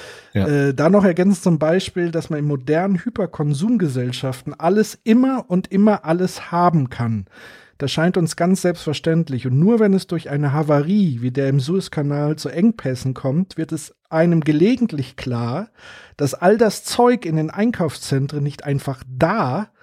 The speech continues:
Speaker 2: sondern irgendwo hergekommen ist. Unser Kulturmodell blendet die Frage, wo das alles herkommt, systematisch aus.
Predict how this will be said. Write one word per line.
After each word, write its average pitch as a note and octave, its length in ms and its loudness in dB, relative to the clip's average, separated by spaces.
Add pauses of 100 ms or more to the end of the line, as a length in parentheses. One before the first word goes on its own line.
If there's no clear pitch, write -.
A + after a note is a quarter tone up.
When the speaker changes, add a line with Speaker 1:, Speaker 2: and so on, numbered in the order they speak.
(220)
Speaker 2:
sondern E3 320 4
irgendwo C3 400 -2
hergekommen C3 640 -4
ist. - 260 -18 (200)
Unser D#3+ 240 4
Kulturmodell D#3+ 760 0
blendet E3 460 2
die E3+ 80 -4
Frage, D3 420 -2
wo C#3+ 80 0
das C3+ 180 -2
alles C3+ 280 -6
herkommt, C#3 400 -4
systematisch C#3 880 -2
aus. A2+ 480 -8